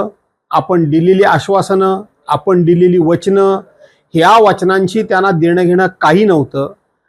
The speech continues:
आणि म्हणून वारेमाप घोषणा त्यांनी केल्या आणि सत्ता मिळाल्याबरोबर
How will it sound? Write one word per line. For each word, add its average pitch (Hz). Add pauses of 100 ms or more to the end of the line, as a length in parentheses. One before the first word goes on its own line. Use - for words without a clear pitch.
(160)
आणि 220
म्हणून 214
वारेमाप 185 (840)
घोषणा 160
त्यांनी 196
केल्या 139 (480)
आणि 220
सत्ता -
मिळाल्याबरोबर 196